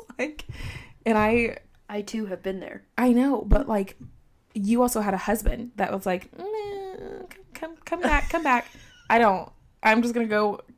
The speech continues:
Speaker 1: unfucking hinged, and I,
Speaker 2: And you
Speaker 1: that's
Speaker 2: have
Speaker 1: not
Speaker 2: another, and you have an unhinged best friends. <laughs>
Speaker 1: I'm tr-, it's, there's a war in my head, and Melissa's clearly the devil on my shoulder that's like,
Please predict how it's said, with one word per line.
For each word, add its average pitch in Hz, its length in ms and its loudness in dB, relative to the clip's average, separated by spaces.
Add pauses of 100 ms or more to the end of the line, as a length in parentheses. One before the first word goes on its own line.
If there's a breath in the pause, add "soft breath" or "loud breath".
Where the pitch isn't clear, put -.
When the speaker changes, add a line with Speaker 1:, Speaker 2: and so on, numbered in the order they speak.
(140)
Speaker 1:
unfucking 220 600 2
hinged, 202 480 -6
and 202 140 -2
I, 185 140 -2
Speaker 2:
And 226 280 -2
you 220 80 2
Speaker 1:
that's 233 120 0
Speaker 2:
have - 40 0
Speaker 1:
not 240 60 -2
Speaker 2:
another, 214 320 0
and 214 240 -2
you 214 100 0
have 226 160 0
an 202 100 0
unhinged 202 520 -2
best 202 240 2
friends. 220 580 2
<laughs> - 720 -20
Speaker 1:
I'm 214 180 -2
tr-, 214 200 -8
it's, 233 300 -2
there's 208 240 0
a 202 60 0
war 196 340 2
in 190 80 2
my 190 140 0
head, 185 260 0
and 190 120 0
Melissa's 185 380 -2
clearly 180 360 -4
the 190 120 -2
devil 180 300 0
on 180 120 -2
my 185 120 -2
shoulder 180 340 -4
that's 208 240 -8
like, 226 180 -4